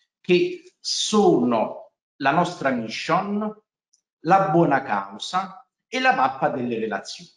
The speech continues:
Certamente può aiutarci in questa nostra impresa che stasera stiamo inaugurando ed è un processo che si svilupperà per forza di cose nel tempo ed è anche abbastanza nuovo nel nostro mondo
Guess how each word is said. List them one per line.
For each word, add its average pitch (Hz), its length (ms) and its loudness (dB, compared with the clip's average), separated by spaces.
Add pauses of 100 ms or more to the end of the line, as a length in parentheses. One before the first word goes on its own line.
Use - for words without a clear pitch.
(800)
Certamente 220 1160 0
può 240 240 4
aiutarci - 1000 -2
in 151 160 0
questa 156 420 -2
nostra 156 400 -2
impresa 165 680 0
che 120 100 -8
stasera 151 540 -2
stiamo 135 380 -2
inaugurando 123 1040 0 (140)
ed 135 200 -4
è 147 40 4
un 147 140 6
processo 143 640 -2
che 117 100 -8
si 117 120 -10
svilupperà 123 920 -4 (100)
per - 180 -12
forza 127 420 -6
di 110 140 -10
cose 123 300 -4
nel 117 200 -8
tempo 202 480 0 (200)
ed 214 180 -4
è 202 80 2
anche 226 300 2
abbastanza 156 720 0
nuovo 233 400 4
nel 226 180 -6
nostro - 380 -4
mondo 104 540 -2